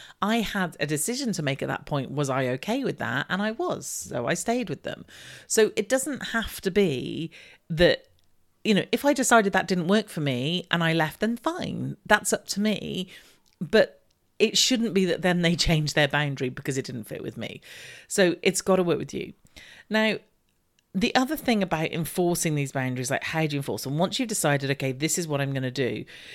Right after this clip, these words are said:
you need a kind of plan in terms of what enforcing them looks like. And it doesn't have to be a really negative, angry, aggressive, argumentative way.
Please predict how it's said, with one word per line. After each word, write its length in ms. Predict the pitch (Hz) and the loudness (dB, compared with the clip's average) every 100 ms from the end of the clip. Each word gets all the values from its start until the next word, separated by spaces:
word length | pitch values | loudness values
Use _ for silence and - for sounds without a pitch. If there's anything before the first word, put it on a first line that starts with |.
| - | -8
you 140 | - 190 | 0 2
need 280 | 202 247 311 | 4 2 0
a 60 | |
kind 220 | - 202 | 0 -2
of 80 | 175 | -2
plan 580 | - 151 147 113 117 127 | -4 -4 -2 -4 -6 -6
in 140 | - 143 | -4 -4
terms 340 | - 139 131 | -2 -2 -2
of 140 | 131 | -4
what 300 | 143 165 190 | 0 2 2
enforcing 520 | 175 151 156 139 - 135 | 0 -6 -4 -4 -4 -4
them 140 | 135 | -4
looks 260 | 135 - - | -4 -6 -8
like. 200 | 113 156 | -8 -8
And 80 | |
it 120 | 160 175 | -8 -4
doesn't 320 | 214 285 - - | -4 -4 -10 -6
have 300 | 226 - - | -6 -6 -8
to 80 | 190 | -2
be 580 | 185 147 120 - 196 247 - - - - _ _ _ - | 0 0 -2 -6 -6 -8 -12 -20 -20 -20 _ _ _ 2
a 80 | 175 | 2
really 640 | 165 196 202 190 180 156 - | 6 6 6 2 0 -4 -2
negative, 640 | 160 170 151 - 151 143 - | 0 2 0 2 2 0 -2
angry, 880 | 165 156 143 143 147 143 135 135 - | -2 -2 -2 0 0 0 -2 -2 -2
aggressive, 920 | 143 135 151 127 - 143 139 135 123 - - - - _ _ _ _ - | -2 2 2 2 4 6 6 4 -2 -14 -20 -20 -20 _ _ _ _ 2
argumentative 760 | 156 143 147 143 139 - 135 | 2 4 2 2 0 0 0
way. 400 | 131 131 120 - | 2 2 0 -4